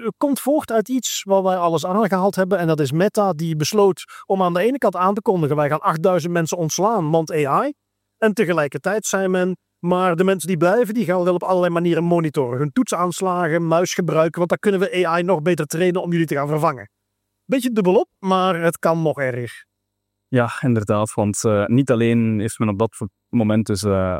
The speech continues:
Speaker 2: maandenlang eigenlijk Meta-medewerkers gaan monitoren en gaan ra-, en gaan registreren wat de toetsaanslagen zijn. Als jij iets intikt in Word, in PowerPoint, in Excel, in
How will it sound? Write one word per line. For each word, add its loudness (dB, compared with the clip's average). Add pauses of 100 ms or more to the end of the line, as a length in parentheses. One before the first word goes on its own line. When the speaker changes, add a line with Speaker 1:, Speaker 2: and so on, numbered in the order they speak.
(140)
Speaker 2:
maandenlang 2
eigenlijk -2 (140)
Meta-medewerkers 0
gaan -2
monitoren 0 (220)
en 2
gaan -2
ra-, 0
en 0
gaan 0
registreren -2 (440)
wat -2
de -6
toetsaanslagen -2
zijn. 0
Als -2
jij -2
iets -4
intikt 0
in 0
Word, 2
in -6
PowerPoint, -2
in -2
Excel, -6
in -4